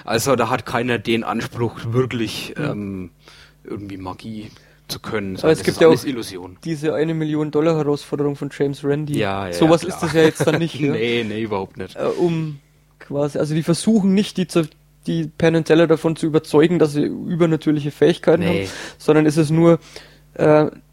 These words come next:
Speaker 2: ein Wettstreit eigentlich zwischen, äh, Magiern und
Speaker 1: Genau.
Speaker 2: sie versuchen besser zu sein als die zwei, weil die ja,
Speaker 1: Genau.
Speaker 2: weil die ja schon einen gewissen, äh,
Speaker 1: Ja,
Speaker 2: Stellenwert
Speaker 1: ja.
Speaker 2: haben, ne?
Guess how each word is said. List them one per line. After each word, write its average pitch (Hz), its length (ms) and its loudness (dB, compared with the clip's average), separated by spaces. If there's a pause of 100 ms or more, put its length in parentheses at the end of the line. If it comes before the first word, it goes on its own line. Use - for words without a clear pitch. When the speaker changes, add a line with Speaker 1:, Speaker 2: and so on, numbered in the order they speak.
Speaker 2:
ein 156 180 -2
Wettstreit 170 720 2
eigentlich 165 460 -2
zwischen, 165 680 -6
äh, 151 300 -2
Magiern 175 720 0
und - 80 -8
Speaker 1:
Genau. 139 140 0
Speaker 2:
sie 139 40 0
versuchen 170 340 0
besser 170 260 2
zu - 120 -8
sein 165 220 4
als 160 140 4
die 156 100 -8
zwei, 165 300 4
weil 160 120 2
die 156 100 -2
ja, 165 60 4
Speaker 1:
Genau. 127 220 2 (280)
Speaker 2:
weil 156 120 -4
die 160 100 -2
ja 160 100 6
schon 165 340 0
einen 151 120 -2
gewissen, 147 520 -4
äh, 143 200 -2
Speaker 1:
Ja, 117 80 0
Speaker 2:
Stellenwert 143 440 0
Speaker 1:
ja. 110 60 -6
Speaker 2:
haben, 147 260 -6
ne? 165 60 -12